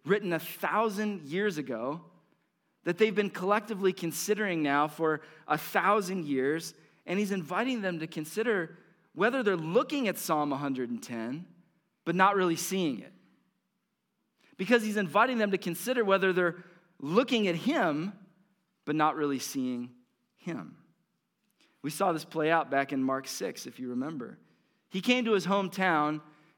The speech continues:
and his disciples followed him. And on the Sabbath, he began to teach in the synagogue, and many who heard him were astonished, saying, "Where did this man get these things?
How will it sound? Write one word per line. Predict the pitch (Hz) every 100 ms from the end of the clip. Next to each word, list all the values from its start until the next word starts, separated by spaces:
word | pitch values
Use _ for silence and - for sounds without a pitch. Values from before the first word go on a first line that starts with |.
| -
and | 151
his | 143
disciples | 151 - 175 165 139
followed | - 165 165 147
him. | 120 113 107 - - _ _
And | 147 160
on | 160
the | 165
Sabbath, | 156 - 196 226 160 151
he | 156
began | 147 156 143
to |
teach | 139 185 185
in | 165
the | 135
synagogue, | - 165 147 127 131
and | 135 143
many | 165 185 208 214 214 - - _
who | 165
heard | 170 202
him | 185
were | 160
astonished, | 151 - - - 185 190 131 92 - - _ _ _ _ _
saying, | 220 208 202 233 - _ _ _
"Where | - 156 277
did | 320
this | 277 -
man | 240 240 180
get | 110 294 -
these | 254 165
things? | - 123 101 - - -